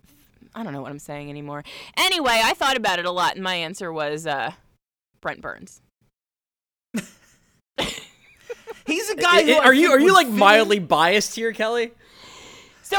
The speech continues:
Speaker 1: it, the reason, the only reason is because I have
Speaker 3: 'Cause he looks like a
Speaker 1: decided
Speaker 3: lumberjack.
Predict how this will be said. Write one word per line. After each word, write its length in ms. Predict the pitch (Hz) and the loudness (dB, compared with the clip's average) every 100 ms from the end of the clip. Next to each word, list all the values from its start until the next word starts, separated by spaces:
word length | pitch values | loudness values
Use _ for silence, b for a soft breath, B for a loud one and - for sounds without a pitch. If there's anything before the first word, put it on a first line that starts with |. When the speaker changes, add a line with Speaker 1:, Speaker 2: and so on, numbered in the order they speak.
| 359 | 0
Speaker 1:
it, 160 | 285 | 0
the 100 | 349 | -2
reason, 440 | 330 381 466 415 359 - | 0 0 0 0 -6 -4
the 120 | 254 | -2
only 280 | 294 370 403 | -2 -2 -4
reason 320 | 339 349 330 | -4 -4 -2
is 160 | 285 269 | -4 -4
because 460 | 269 277 247 240 233 | -6 -2 -2 -2 -2
I 140 | 226 | 0
have 100 | 285 | 0
Speaker 3:
'Cause 120 | 170 | 0
he 80 | 151 | -2
looks 120 | 151 | 0
like 80 | 180 | 0
a 60 | 120 | 0
Speaker 1:
decided 100 | 247 | -2
Speaker 3:
lumberjack. 480 | 123 123 101 90 | -4 -8 -10 -12